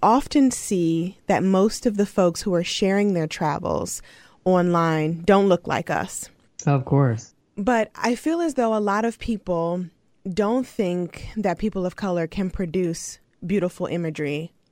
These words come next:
Speaker 1: like how you produce it or how Asi produces it or
Speaker 2: Mm-hmm.
Speaker 1: what have you. People look towards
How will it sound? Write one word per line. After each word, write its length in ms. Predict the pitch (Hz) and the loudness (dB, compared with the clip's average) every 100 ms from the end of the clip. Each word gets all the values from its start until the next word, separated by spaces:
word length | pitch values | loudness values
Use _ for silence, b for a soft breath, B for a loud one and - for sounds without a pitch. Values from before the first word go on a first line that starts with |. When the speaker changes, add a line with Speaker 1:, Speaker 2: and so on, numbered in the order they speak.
| - | -6
Speaker 1:
like 400 | 185 165 165 - _ _ _ _ _ | -2 -2 -4 -16 _ _ _ _ _
how 160 | 202 180 | -6 -4
you 200 | 175 180 | -4 -6
produce 480 | - 165 160 - | -6 -4 -4 -2
it 200 | 156 143 - | -4 -4 -4
or 120 | 165 | -6
how 180 | 170 165 - | -6 -6 -4
Asi 340 | 160 - 175 | -4 -6 -10
produces 560 | - 160 151 - 156 156 | -8 -8 -8 -8 -6 -6
it 180 | 147 - | -6 -6
or 380 | 156 156 147 147 | -6 -6 -4 2
Speaker 2:
Mm-hmm. 420 | 143 139 127 123 | 4 4 2 0
Speaker 1:
what 120 | 175 170 | -2 -2
have 260 | 175 117 | -6 -6
you. 240 | 92 90 190 b b b b _ | -8 -8 -12 b b b b _
People 300 | 240 220 220 | -6 -2 -2
look 320 | 208 202 196 | 0 -2 -4
towards 880 | - 214 170 170 165 165 165 - - | -8 -6 -2 -2 0 -2 -4 -10 -18